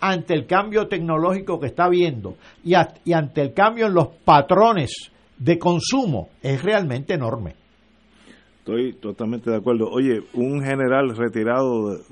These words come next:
Speaker 2: del ejército de Estados Unidos, por da-, por da-, por tanto tiene para mí mucha credibilidad, me dijo en torno al presidente Trump, cito,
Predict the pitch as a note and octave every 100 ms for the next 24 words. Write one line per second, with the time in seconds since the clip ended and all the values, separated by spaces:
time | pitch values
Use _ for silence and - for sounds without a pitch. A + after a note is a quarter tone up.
0 | D2 F#2+ G2 A2+ C#3+ B2 A2+ B2+ A#2+ A2
1 | A#2+ B2 F2+ E2 - - - - D#2 E2
2 | F#2+ - F#2+ F2+ G#2 - _ - - -
3 | _ G#2 F2+ A2+ A2 - F2 G2+ G#2 G2
4 | E2 - G2 F#2 F2+ G2+ G2+ G2 F#2 G#2
5 | G#2 G2+ A2 G#2+ - - - _ - -
6 | _ - A2+ B2+ G2+ E2 - _ _ _
7 | _ F#2 - G#2+ B2+ A#2 A2 F#2 G2 -
8 | G2+ G#2 F#2+ F#2 E2 - _ - - D#3+
9 | D3+ -